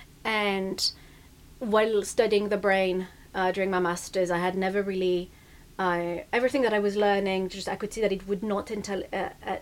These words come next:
entirely matched with my own experience, um, in terms of language and stuff. So this is why I wanted to do, okay, something to do with bilingualism, and logically, because of what I've been trained to do,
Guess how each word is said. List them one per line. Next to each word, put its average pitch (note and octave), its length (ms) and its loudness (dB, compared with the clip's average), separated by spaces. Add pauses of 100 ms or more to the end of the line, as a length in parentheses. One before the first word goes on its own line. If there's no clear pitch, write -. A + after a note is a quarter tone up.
entirely G3+ 560 -4
matched - 500 -6
with G3+ 480 -4 (440)
my G#3 360 2
own G3+ 220 0
experience, - 880 -2 (100)
um, F#3+ 460 -2 (320)
in G#3 140 -8
terms F#3 240 -4
of - 320 -12
language A3 340 -4
and F3 100 -10
stuff. - 220 -10
So A#3 400 2 (420)
this D4+ 120 0
is D4+ 80 -4
why C#4+ 160 8
I B3+ 60 8
wanted A#3+ 200 -2
to G#3 60 -10
do, A3 120 0
okay, G3 180 0
something D4 280 0
to - 80 -6
do C4 100 0
with A#3+ 120 -2
bilingualism, G3 760 2 (120)
and A#3 560 -2 (580)
logically, G#3 840 4
because A3+ 320 0
of - 280 -10
what G3+ 260 2
I've F#3+ 180 -2
been F#3+ 160 0
trained F#3+ 400 0
to F#3+ 60 -10
do, F#3+ 340 0